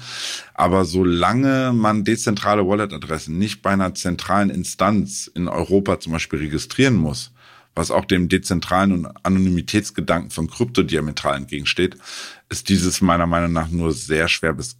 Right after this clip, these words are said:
gar nicht umsetzbar. Also da gilt es dann irgendwie abzuwarten, wie sich die E U das dann, dann im Detail irgendwie vorstellt. Manchmal habe ich dann wieder das Gefühl, dass die Politiker zum einen über das Ziel hinausschießen, hast du schon gesagt, Stichwort Generalverdacht, tausend Euro. Ich meine, tausend Euro ist wirklich jetzt keine Riesensumme.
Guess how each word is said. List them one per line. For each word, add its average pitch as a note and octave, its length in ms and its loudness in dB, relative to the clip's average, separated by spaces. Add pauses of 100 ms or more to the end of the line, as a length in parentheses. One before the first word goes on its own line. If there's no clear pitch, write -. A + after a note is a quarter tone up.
gar D2 220 -2
nicht - 180 0
umsetzbar. B2 760 0 (140)
Also E2+ 240 -2
da E2 240 0
gilt F2+ 180 0
es - 80 -12
dann D#2+ 140 -2
irgendwie E2 320 -2
abzuwarten, F2 520 0
wie E2+ 60 -4
sich F2 220 -10
die F2+ 140 -2
E - 40 -8
U F#2 220 2
das F#2 280 0
dann, D#2+ 280 -2
dann D#2+ 200 -2
im B1 160 -6
Detail D#2 360 -4
irgendwie D2+ 260 -6
vorstellt. F2 460 0
Manchmal F#2+ 240 4
habe F#2 100 4
ich F2+ 60 -4
dann G2 180 2
wieder F#2+ 160 2
das F2 220 0
Gefühl, A#2 360 2
dass G2 140 -4
die - 120 -8
Politiker G2+ 640 0
zum F#2 200 -4
einen G2 220 2
über F2+ 160 0
das F2 140 -2
Ziel F2+ 160 -2
hinausschießen, A2+ 580 0
hast F#2 240 -2
du E2 60 -6
schon E2 180 -2
gesagt, F#2+ 380 0 (240)
Stichwort F#2 420 0
Generalverdacht, F#2+ 880 0
tausend F2 340 0
Euro. G2 360 2
Ich F2+ 100 -8
meine, D#2+ 160 -4
tausend F2 300 -2
Euro E2+ 180 0
ist - 140 -4
wirklich - 240 -10
jetzt - 240 -8
keine D#2+ 240 -2
Riesensumme. D#2+ 540 0